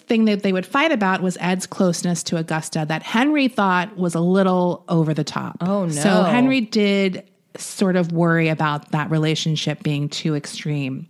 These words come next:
Speaker 1: Ed was shocked when he initially found out that his brother didn't feel the same way about Mother as he did. And it really planted a seed of resentment in him because he was so protective of his mother. He was fucking offended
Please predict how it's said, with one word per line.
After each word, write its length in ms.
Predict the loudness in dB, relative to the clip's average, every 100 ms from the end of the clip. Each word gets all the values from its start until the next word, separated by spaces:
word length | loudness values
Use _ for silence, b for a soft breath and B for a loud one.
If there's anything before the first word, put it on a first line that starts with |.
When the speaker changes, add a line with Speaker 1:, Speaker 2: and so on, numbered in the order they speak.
| B B B B B _
Speaker 1:
Ed 260 | 0 2 2
was 140 | 0
shocked 520 | 0 0 4 4 2 -2
when 100 | -2
he 260 | 0 0
initially 420 | 0 0 0 0
found 240 | 0 0 0
out 240 | -2 -4
that 140 | -4 -2
his 160 | -2
brother 460 | -2 2 4 6 4
didn't 260 | 2 0 0
feel 200 | 0 -2
the 80 | -2
same 300 | -2 0 0
way 120 | 0
about 240 | -2 -2
Mother 500 | 0 0 0 0 -2 -2
as 180 | -4 -2
he 280 | 2 2
did. 400 | 2 -2 -4 -6 B B B B B
And 320 | 2 4 4
it 180 | 2 2
really 160 | 4 2
planted 480 | 2 2 2 4 2
a 60 |
seed 260 | 0 0 2
of 140 | 2
resentment 480 | 0 0 -2 -2 -2
in 100 | -2
him 340 | -4 -4 -6 -2
because 320 | 0 2 2
he 100 | 2
was 180 | 2 -2
so 380 | -2 2 4 4
protective 480 | 0 -2 -2 -2
of 100 | -2 -2
his 120 | -2
mother. 260 | -2 0
He 140 | 2 2
was 180 | 2 -2
fucking 460 | 0 0 2 0
offended 840 | 0 -4 2 4 4 2 -2 -6